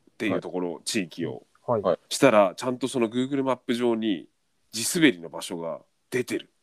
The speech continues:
Speaker 3: おー。
Speaker 2: あ、じゃあ違ったってことですか？
Speaker 1: 全然違う。
Speaker 3: あー、よかったよかった。
Speaker 1: うん。
Speaker 2: 多分、営業所が別にあるであろうぐらい離れてる。
Speaker 1: そう、べ-、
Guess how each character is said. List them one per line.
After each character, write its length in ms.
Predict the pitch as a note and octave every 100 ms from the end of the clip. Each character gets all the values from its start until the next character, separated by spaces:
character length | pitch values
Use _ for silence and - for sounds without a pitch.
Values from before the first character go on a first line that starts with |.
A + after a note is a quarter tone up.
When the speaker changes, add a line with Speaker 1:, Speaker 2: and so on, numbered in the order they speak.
| _ -
Speaker 3:
お 500 | D3 D3 D3 B2+ G#2+
ー。 100 | A#2+
Speaker 2:
あ、 40 | C#3 - - - A3
じ 60 |
ゃ 60 | - - - F3+
あ 40 |
違 20 | G3
っ 40 |
た 100 | G#3
っ 40 |
て 60 | -
こ 60 | G2+
と 60 |
で 60 | E2
す 60 |
か？ 140 | - - _ _ _
Speaker 1:
全 200 | C3 D#3
然 160 | C3+ A#2+
違 60 | A#2+ G2
う。 80 | D2+ - -
Speaker 3:
あ 200 | F#3+ E3+
ー、 40 |
よ 80 | D3+
か 80 | E3+
っ 80 | -
た 80 |
よ 60 | C#3+
か 80 | C#3
っ 40 |
た。 80 | C3+
Speaker 1:
う 40 | B2+
ん。 420 | A#2 G#2+ E2+ - _ _ _ _ _ _ -
Speaker 2:
多 140 | A3+
分、 260 | F#3+ C3+ A#2 _ _ _ _
営 160 | C#3+ E3
業 160 | D#3+ E3+
所 100 | F3
が 100 | A#2+
別 260 | A#2 D#3
に 120 | D3 D3
あ 60 |
る 120 | D#3+ C3+
で 120 | A2+
あ 80 | A#2
ろ 140 | B2
う 40 |
ぐ 80 | B2
ら 80 | A2+
い 40 | -
離 180 | F3 D3
れ 40 |
て 80 | E3
る。 60 |
Speaker 1:
そ 120 | E3
う、 20 |
べ-、 60 | F3